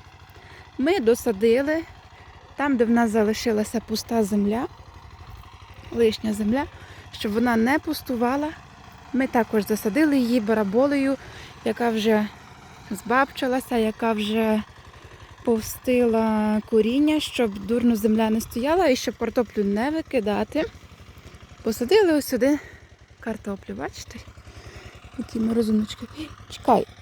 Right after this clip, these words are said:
ем, е, я вчора купила, посадили вчора ми, е, кавуни, треба позначити. Купила п'ять кавунів, тут, бачите, два, і там три. П'ять кавунів по тридцять п'ять гривень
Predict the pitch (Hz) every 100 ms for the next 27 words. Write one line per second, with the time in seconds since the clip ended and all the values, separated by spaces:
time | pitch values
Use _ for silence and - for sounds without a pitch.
0 | - 233 233 220 220 - - - - -
1 | - - - 214 226 247 - 262 247 -
2 | - 247 233 240 233 254 247 233 240 240
3 | 233 233 226 - - - - - - -
4 | - - 220 220 - 208 220 214 202 208
5 | 202 208 - 214 220 - 214 - 220 -
6 | 220 220 240 - - 208 226 285 427 -
7 | - - - 226 214 247 - - 196 196
8 | 226 - - - - - - 220 226 247
9 | 285 - 311 339 - - - - 285 302
10 | - 254 226 233 233 294 349 359 - -
11 | 240 262 285 320 - 269 294 - 269 -
12 | 277 240 262 262 240